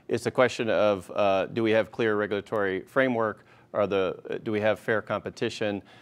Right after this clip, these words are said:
Um, and, you know, and with this administration, what we've been working on is, uh, increasing in, uh, environmental standards, labor standards. We've also had a very strong initiative on, uh, anti-corruption. I mean, I think the challenge for us that we're facing is that we have to get our policy tools,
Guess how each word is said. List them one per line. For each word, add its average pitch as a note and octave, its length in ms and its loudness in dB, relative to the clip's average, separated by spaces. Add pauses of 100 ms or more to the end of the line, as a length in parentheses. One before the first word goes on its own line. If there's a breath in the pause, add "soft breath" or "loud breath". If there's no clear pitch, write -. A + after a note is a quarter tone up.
(140 loud breath)
Um, G2 320 2
and, C#3+ 140 2
you D#3+ 60 4
know, A#2+ 100 6
and A#2+ 360 0
with B2 260 -2
this D3+ 160 -2
administration, D#3 640 -2
what A2+ 140 2
we've A2+ 180 -4
been A2+ 120 0
working A#2+ 280 -2
on G#2 240 2
is, G2+ 380 -2
uh, G2 360 -2
increasing G#2 640 -6
in, G#2 180 -6 (120)
uh, F#2 420 -4
environmental A2 460 0
standards, A2 520 -4
labor A2 220 -2
standards. G2+ 480 -4 (220 loud breath)
We've B2+ 100 0
also D3+ 180 2
had C#3+ 120 4
a - 20 2
very A#2 180 2
strong A2 380 0
initiative G2+ 600 -4
on, F#2+ 400 -2
uh, F#2 220 -4
anti-corruption. F#2+ 840 -4 (400 loud breath)
I - 20 -2
mean, A#2 120 2
I A2 100 2
think C3 340 -2
the A#2+ 140 6
challenge C3+ 420 2
for A#2+ 100 2
us A#2+ 180 4
that G#2 140 0
we're G#2 120 -2
facing A#2+ 480 0
is G2+ 220 -8
that G#2 200 -2
we C3 140 2
have C3 160 2
to A#2+ 80 0
get A2 240 2
our B2 280 4
policy A#2+ 480 0
tools, G2+ 520 -4